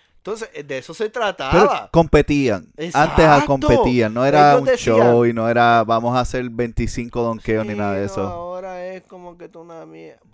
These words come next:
Speaker 1: Eh, eso duró hasta Allen Iverson.
Speaker 2: Y la, y la excusa
Speaker 1: Cuando
Speaker 2: es, "No queremos lastimarnos".
Speaker 1: Sí.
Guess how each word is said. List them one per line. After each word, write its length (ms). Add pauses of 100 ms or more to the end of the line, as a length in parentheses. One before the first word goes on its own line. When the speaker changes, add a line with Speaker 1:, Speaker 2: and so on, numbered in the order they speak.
Speaker 1:
Eh, 160
eso 240
duró 440
hasta 500
Allen 320
Iverson. 500
Speaker 2:
Y 80
la, 200
y 100
la 80
excusa 400
Speaker 1:
Cuando 100
Speaker 2:
es, 340
"No 180
queremos 380
lastimarnos". 880 (120)
Speaker 1:
Sí. 340